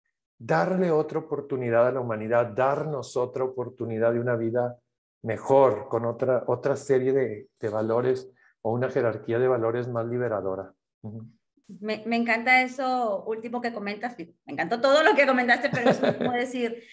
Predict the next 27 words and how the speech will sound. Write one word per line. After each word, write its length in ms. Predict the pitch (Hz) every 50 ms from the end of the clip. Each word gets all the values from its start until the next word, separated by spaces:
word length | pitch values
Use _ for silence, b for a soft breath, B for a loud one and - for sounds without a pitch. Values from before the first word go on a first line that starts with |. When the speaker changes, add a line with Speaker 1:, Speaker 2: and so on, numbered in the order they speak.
| B B B B
Speaker 2:
claro, 400 | - - 285 294 285 311 311 285
que 120 | 294 269 262
cada 220 | 277 277 285 302
ser 200 | 294 330 320 311
humano, 440 | 320 302 302 294 285 277 285 302 294
¿verdad? 280 | 294 277 254 262 262
Viéramos 400 | 254 254 254 262 262 277 277 269 269
el, 160 | 262 240 226 233
el, 160 | 233 226 226 -
el 120 | 226 226
sentido 300 | 226 233 220 220 220 240
de 80 | 247 262
la 80 | 262
resurrección 560 | 254 240 233 233 220 220 220 - - 240 233 233
desde 140 | 233 240 247
la 160 | 240 233 -
persona, 500 | 214 196 214 - 214 214 214 220 226 226
es 80 | 226 220
decir, 240 | 220 220 240 226
vamos 300 | 220 - - 240 240 254
a 100 | 269 247
resurgir, 640 | 220 226 226 226 220 208 208 - - 240 240 247 240
el 120 | 233 208 -
darnos 300 | 208 214 233 262 254 247
otra 160 | - 247 247
oportunidad, 760 | 247 254 240 240 233 226 220 214 208 202 208 220 233 233 233
el, 160 | 233 220 220